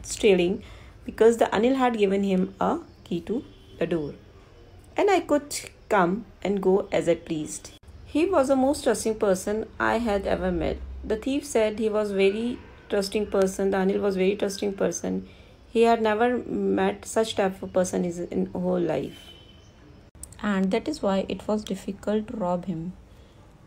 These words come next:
Because of Anil trust on him,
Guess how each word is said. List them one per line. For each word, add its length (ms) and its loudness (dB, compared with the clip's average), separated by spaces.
Because 320 2
of 120 2
Anil 360 0
trust 480 -2
on 160 0
him, 400 -4